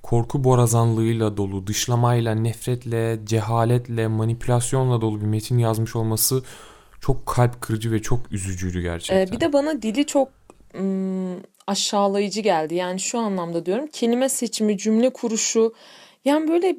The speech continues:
Speaker 2: dalga ve nefret içeriyor gibiydi. Yani düşündüklerini aktarmaktan çok
Speaker 1: Kesinlikle.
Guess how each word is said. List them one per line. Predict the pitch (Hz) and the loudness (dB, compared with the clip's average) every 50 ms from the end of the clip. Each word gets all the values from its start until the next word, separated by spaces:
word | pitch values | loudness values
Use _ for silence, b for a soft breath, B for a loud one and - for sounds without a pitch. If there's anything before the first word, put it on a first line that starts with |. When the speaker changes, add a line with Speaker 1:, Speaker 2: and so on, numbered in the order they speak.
| 202 180 180 | -6 -2 2
Speaker 2:
dalga | - 226 233 240 247 226 294 339 359 | 4 4 6 4 4 2 2 0 2
ve | 370 359 320 285 240 | 2 2 2 4 2
nefret | 240 254 247 - - 339 339 - | 2 2 0 0 -2 -2 -2 -2
içeriyor | - - - 262 240 240 254 269 | -4 0 0 0 2 2 0 0
gibiydi. | 262 214 208 175 - 180 170 165 151 - 160 | 0 -2 -6 -6 -4 -4 -4 -4 -2 -2 0
Yani | 180 208 233 247 254 | 0 2 2 0 0
düşündüklerini | 262 254 - - 285 285 277 302 - - 285 285 294 311 302 | -2 -2 0 0 0 0 0 -2 -2 0 0 0 2 0 0
aktarmaktan | - 240 240 - - - 269 262 269 277 277 285 277 - - 359 381 349 | 0 -2 -2 -2 -2 0 0 2 2 2 0 0 -2 -6 -6 -6 -6 -6
çok | 349 - 349 392 | -2 -2 -2 -2
Speaker 1:
Kesinlikle. | - - 104 - - 110 110 110 - - 101 98 | -2 -4 -6 -4 -4 -4 -6 -6 -8 -10 -10 -12